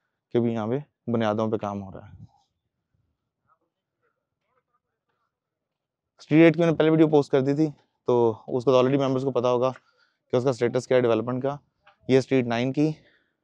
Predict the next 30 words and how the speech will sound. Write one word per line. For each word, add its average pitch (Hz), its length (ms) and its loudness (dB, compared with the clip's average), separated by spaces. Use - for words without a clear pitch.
अब 113 80 -6
मैं 117 80 -2
दूसरी 120 220 -2
साइड 143 160 0
दिखाता 123 260 -4
हूँ 127 80 -6
आपको। 127 220 -6
ये 113 100 4
राइट 120 220 4
साइड 156 240 4
है, 156 120 -2
ये 113 80 -4
फुल 147 220 0
व्यू 147 200 4
है 143 60 2
स्ट्रीट 123 280 -6
का। 131 160 -6
ये 113 100 -2
प्लॉट 117 260 2
नंबर 123 160 -2
थर्टी 107 240 -4
वन 127 180 -2
आ 156 100 -4
गया 143 200 -4
कॉर्नर 127 300 2
पे, 139 180 2
विला 127 180 4
नंबर 131 200 0
थर्टी 113 240 -2
वन, 147 240 -6